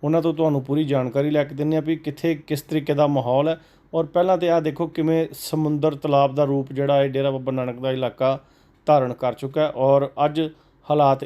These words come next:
ਇਹ ਨੇ ਕਿ ਸਾਨੂੰ ਸਾਰਿਆਂ ਨੂੰ ਆਪਣੇ ਪੰਜਾਬੀ ਪਰਿਵਾਰਾਂ ਦੀ ਮਦਦ ਕਰਨ ਦੀ ਚਾਹੀਦੀ ਹੈ ਔਰ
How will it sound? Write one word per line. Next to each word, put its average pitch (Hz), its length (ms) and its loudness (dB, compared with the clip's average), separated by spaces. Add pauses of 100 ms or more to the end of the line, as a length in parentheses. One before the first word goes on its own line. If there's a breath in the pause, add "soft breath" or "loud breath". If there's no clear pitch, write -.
ਇਹ 151 180 2
ਨੇ 143 120 0
ਕਿ 143 120 -6
ਸਾਨੂੰ 139 420 0
ਸਾਰਿਆਂ 156 360 0
ਨੂੰ 151 180 0
ਆਪਣੇ 139 240 -4
ਪੰਜਾਬੀ 135 420 -2
ਪਰਿਵਾਰਾਂ 135 420 0
ਦੀ 135 240 -4 (400 soft breath)
ਮਦਦ 135 420 2
ਕਰਨ 151 260 0
ਦੀ 151 80 0
ਚਾਹੀਦੀ 156 360 -2
ਹੈ 160 100 -8
ਔਰ 151 400 2